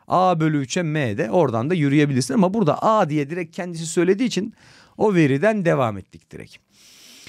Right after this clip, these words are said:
Evet, on beş de bitti. On altı.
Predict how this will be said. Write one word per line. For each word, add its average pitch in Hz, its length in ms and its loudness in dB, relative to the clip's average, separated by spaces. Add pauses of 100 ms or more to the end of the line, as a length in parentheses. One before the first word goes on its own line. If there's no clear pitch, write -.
(180)
Evet, 190 220 0
on 202 260 2
beş 151 220 -2
de 131 100 -4
bitti. 190 440 2 (1120)
On 196 160 0
altı. 85 360 -6